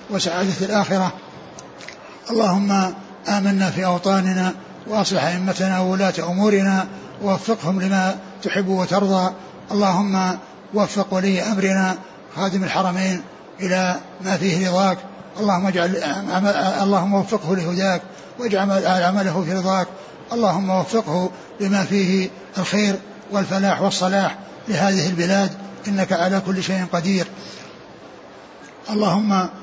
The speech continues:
وفق جميع ولاة المسلمين إلى ما تحب وترضى. اللهم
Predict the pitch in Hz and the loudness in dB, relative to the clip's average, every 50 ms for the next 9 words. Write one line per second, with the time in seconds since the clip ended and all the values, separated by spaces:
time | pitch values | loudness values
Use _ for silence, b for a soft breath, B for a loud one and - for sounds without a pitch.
0 | - - - - - 208 214 190 - - 202 190 190 - - - - - - - | -18 -20 -20 -6 0 0 2 2 2 0 0 0 0 -4 -12 -16 -18 -20 -20 -20
1 | - - 202 196 214 220 185 180 190 196 196 196 190 190 175 185 180 160 - 170 | -6 -2 0 2 2 4 4 4 4 4 4 4 2 2 0 -2 0 0 0 0
2 | 185 190 202 202 190 180 - - - - - - - 202 185 196 190 190 180 - | 2 2 4 2 2 0 -4 -8 -14 -16 -14 -8 -4 -2 0 2 2 2 0 -2
3 | - - 185 196 180 190 185 175 147 180 202 196 180 185 180 175 175 - - - | -2 -2 -2 0 0 0 0 2 2 2 2 2 2 2 0 0 -2 -4 -12 -18
4 | - - - - - - 214 214 214 208 190 196 226 214 190 185 180 180 | -18 -18 -18 -18 -8 -2 0 2 4 4 4 4 4 2 2 2 2 0